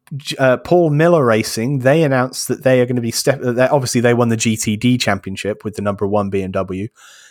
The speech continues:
They're gonna be moving up to G T D Pro next year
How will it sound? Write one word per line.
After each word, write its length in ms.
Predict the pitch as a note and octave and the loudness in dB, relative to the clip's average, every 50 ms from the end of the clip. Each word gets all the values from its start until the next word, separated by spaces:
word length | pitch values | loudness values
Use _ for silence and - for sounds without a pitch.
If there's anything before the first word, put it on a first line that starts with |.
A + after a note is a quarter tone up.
| _ _ | _ _
They're 180 | A#2+ B2+ C#3 D3 | 2 2 2 4
gonna 140 | D3 C#3+ | 2 0
be 120 | B2+ C3+ C3+ | 0 0 2
moving 280 | C3 B2+ B2 C3 C3 | 2 2 2 2 0
up 80 | C#3+ - | 0 -2
to 140 | - - A#2+ | -6 -8 -4
G 180 | A#2+ C#3 C#3+ | -2 -2 -2
T 120 | C#3+ - C3 | -2 -4 -4
D 180 | A#2 A#2 A#2 | -4 -4 -6
Pro 580 | - - - - D3+ E3+ G3 E3 A2+ F#2+ F#2 - - - | -6 -8 -2 2 2 4 4 2 0 -4 -6 -10 -12 -6
next 420 | G#2+ A2 A2 - - - - - | -2 -2 -2 -2 -4 -8 -8 -6
year 280 | G2+ F#2 F#2 F#2 G2+ | -6 -6 -6 -8 -10